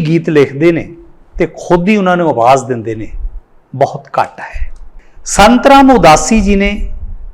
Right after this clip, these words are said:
ਆਪਣੀ ਕਲਮ ਦੇ ਵਿੱਚੋਂ ਮਜ਼ਦੂਰ ਵਰਗ, ਸੰਘਰਸ਼ ਕਰਨੇ ਵਾਲਾ ਵਰਗ ਔਰ ਜਿਹੜੇ ਰੋਜ਼ ਕਮਾਉਂਦੇ ਨੇ, ਰੋਜ਼ ਖਾਂਦੇ ਨੇ, ਉਹਨਾਂ ਦੀਆਂ ਨਿੱਜੀ ਜ਼ਿੰਦਗੀਆਂ, ਜਿਵੇਂ ਕਿਸ ਤਰ੍ਹਾਂ ਘਰ ਦਾ ਗੁਜ਼ਾਰਾ ਹੁੰਦਾ ਹੈ,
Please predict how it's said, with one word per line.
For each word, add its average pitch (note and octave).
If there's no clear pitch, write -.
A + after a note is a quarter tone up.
ਆਪਣੀ D3+
ਕਲਮ D#3+
ਦੇ F#3
ਵਿੱਚੋਂ F3
ਮਜ਼ਦੂਰ C#3
ਵਰਗ, E3
ਸੰਘਰਸ਼ D3+
ਕਰਨੇ E3
ਵਾਲਾ D3+
ਵਰਗ C#3+
ਔਰ F3+
ਜਿਹੜੇ F#3
ਰੋਜ਼ F3
ਕਮਾਉਂਦੇ D3
ਨੇ, D3
ਰੋਜ਼ D#3+
ਖਾਂਦੇ C3
ਨੇ, B2
ਉਹਨਾਂ G#3
ਦੀਆਂ D3
ਨਿੱਜੀ E3
ਜ਼ਿੰਦਗੀਆਂ, A#2+
ਜਿਵੇਂ B2+
ਕਿਸ -
ਤਰ੍ਹਾਂ F3+
ਘਰ E3
ਦਾ C#3
ਗੁਜ਼ਾਰਾ C3
ਹੁੰਦਾ B2
ਹੈ, -